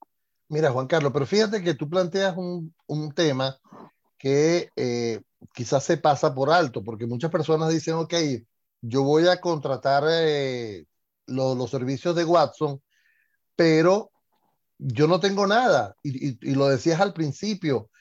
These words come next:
eh, los datos es el nuevo petróleo. Entonces, eh, las empresas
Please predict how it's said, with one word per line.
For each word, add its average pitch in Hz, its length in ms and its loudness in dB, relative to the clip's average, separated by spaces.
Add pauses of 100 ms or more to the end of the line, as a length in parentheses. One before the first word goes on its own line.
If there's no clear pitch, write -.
(160)
eh, 135 320 -2
los 131 220 0
datos 175 580 2
es 131 180 0
el 165 180 2
nuevo 151 400 2
petróleo. 147 720 -2 (380)
Entonces, 170 540 -2 (560)
eh, 135 320 -6 (420)
las 147 300 0
empresas 175 600 0